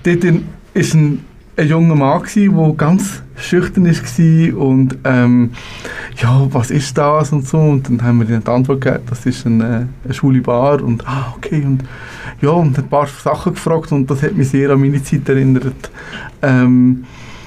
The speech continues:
ja, und zum Glück, also, ich bin eine ältere Dame, <laughs> äh,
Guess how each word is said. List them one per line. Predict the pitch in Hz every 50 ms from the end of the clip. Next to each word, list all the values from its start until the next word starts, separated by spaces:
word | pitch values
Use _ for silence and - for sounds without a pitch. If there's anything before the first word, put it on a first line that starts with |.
| - - -
ja, | 135 131 139
und | 156 170 160 151 147 151 - 139 - 135 - - 139 135 - - - - - - - - -
zum | - - - 160 151
Glück, | 135 175 175 196 202 196 - - - - 120
also, | - - 160 - - - - - - - - - - - - - - 151 -
ich | -
bin | - - 156 139
eine | 135 131 131
ältere | 131 131 131 - 131 131 127
Dame, | 127 120 123 135 143 147 151 - -
<laughs> | - 120 110 113 123 160 - 139 - - 110 104 - 123 131 143 131 165 156 160 - - - - - - - - -
äh, | - 147 143 143 139